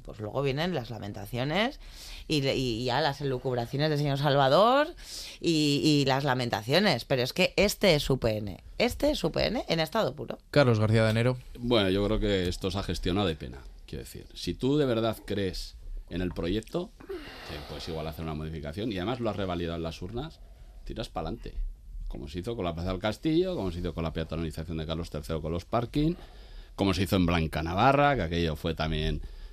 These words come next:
Speaker 3: si crees en el proyecto y pues haz alguna modificación. Y si no,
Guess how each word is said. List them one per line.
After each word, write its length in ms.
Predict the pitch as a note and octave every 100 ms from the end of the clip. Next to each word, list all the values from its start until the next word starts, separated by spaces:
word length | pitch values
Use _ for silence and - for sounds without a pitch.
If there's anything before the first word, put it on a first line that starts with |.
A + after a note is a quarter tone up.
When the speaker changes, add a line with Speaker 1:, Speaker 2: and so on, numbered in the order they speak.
| - -
Speaker 3:
si 200 | - -
crees 260 | D#2+ G2 G#2
en 80 | A#2
el 120 | A2+
proyecto 560 | B2+ C3 D#3+ - F#3+ D#3
y 80 |
pues 200 | - D2
haz 120 | D2+ F2
alguna 260 | F2+ D#2
modificación. 640 | D2+ C#2 D2+ D2 C#2+ B1+ - - - - -
Y 120 | G#2+
si 140 | -
no, 200 | A2 C#3+